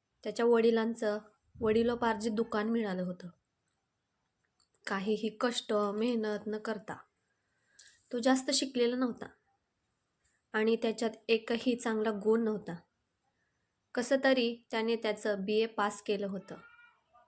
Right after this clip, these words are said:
बाहेर मित्रांसोबत फिरायला जाणे,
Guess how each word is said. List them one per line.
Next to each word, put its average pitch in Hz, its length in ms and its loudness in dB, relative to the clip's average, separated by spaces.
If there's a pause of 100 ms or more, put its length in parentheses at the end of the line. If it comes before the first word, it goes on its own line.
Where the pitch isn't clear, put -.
(600)
बाहेर 214 340 -2
मित्रांसोबत 214 720 -2 (120)
फिरायला 208 400 -4
जाणे, 196 540 -6